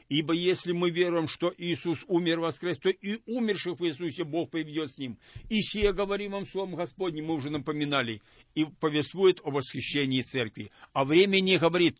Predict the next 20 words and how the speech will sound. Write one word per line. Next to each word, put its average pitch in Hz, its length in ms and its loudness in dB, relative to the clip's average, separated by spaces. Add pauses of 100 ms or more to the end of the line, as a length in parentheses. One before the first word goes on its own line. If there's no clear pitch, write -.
только 135 280 -2
говорит 127 280 -4 (200)
как. - 380 -4 (480)
Поэтому 143 400 2
лично 185 380 0
я 160 200 4
полагаю, 143 460 0
что - 240 -6
апостолы 139 720 2
и 135 160 -6
апостольская 131 760 0
церковь 185 480 2 (580)
в - 80 -8
свое 131 360 2
время 156 600 2 (500)
ожидали 127 800 2 (140)
пришествия 123 600 -4
Христа 117 380 -8
за 101 140 -8
церковью. 101 580 -16